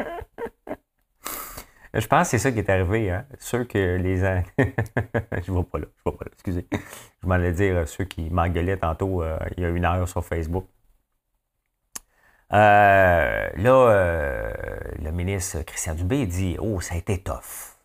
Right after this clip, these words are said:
Ça a été tough, hein ? » Là, euh, ce qui va être tough,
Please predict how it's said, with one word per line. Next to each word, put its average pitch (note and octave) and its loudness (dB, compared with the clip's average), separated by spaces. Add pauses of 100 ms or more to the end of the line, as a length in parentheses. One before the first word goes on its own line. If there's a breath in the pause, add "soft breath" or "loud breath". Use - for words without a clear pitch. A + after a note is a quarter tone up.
Ça - -14
a F2+ -8
été F2 -6
tough, - -8
hein ? » F#2+ -8 (1200 soft breath)
Là, F#3+ 6
euh, A#2+ 6
ce - -4
qui A#2+ -4
va D3 6
être - -2
tough, E3+ 0